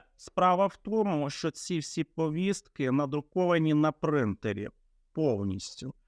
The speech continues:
з печаткою і підписом воєнкома області. А це вже підробка документів. Саме так.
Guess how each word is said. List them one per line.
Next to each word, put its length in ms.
з 140
печаткою 880
і 40
підписом 880
воєнкома 880
області. 760
А 180
це 360
вже 280
підробка 840
документів. 960
Саме 440
так. 340